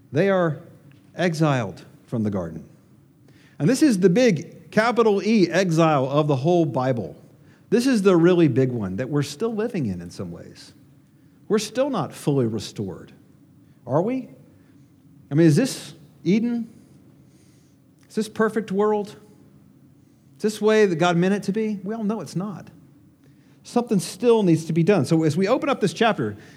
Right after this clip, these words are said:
Daniel chapter nine, old man Daniel now, he's <laughs> been through this long seventy-year period, and he's doing his quiet time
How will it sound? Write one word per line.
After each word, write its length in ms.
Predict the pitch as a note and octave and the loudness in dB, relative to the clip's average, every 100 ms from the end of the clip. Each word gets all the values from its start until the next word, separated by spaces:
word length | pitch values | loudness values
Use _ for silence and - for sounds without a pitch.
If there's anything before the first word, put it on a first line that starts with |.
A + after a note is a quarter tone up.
| - | -4
Daniel 340 | C3 G3 A#3 A3+ | 2 2 2 2
chapter 320 | A3+ G#3 G#3 | 2 0 2
nine, 380 | G#3 F#3 D#3+ - - | 0 2 0 -6 -4
old 200 | G3 A#3+ | -2 0
man 220 | B3+ A#3+ | 0 2
Daniel 360 | A3 A#3 A3+ E3 | 4 2 2 2
now, 220 | C3+ B2+ | 2 2
he's 260 | D#3 D#3+ - | 2 2 4
<laughs> 0 | |
been 260 | F3+ G#3+ | 4 4
through 200 | A3 G3 | 2 4
this 200 | F3+ D3 | 4 4
long 540 | D#3+ F#3+ A#3+ B3 A3+ F3+ | 2 0 0 0 -2 -2
seventy-year 600 | - G#3+ G#3+ F#3+ F3 E3 | 0 0 0 0 0 0
period, 580 | E3 F3 E3 A2+ F#2+ - - - | 0 0 0 0 -4 -12 -20 -4
and 80 | D#3 | 4
he's 180 | D#3 C3 | 6 6
doing 220 | G#3 C4+ | 2 2
his 200 | F#3 C#3 - B2 | 2 0 -12 -12
quiet 400 | - A3+ B3 F#3+ | -2 0 0 -2
time 420 | E3+ E3+ E3 F3 | 0 2 2 0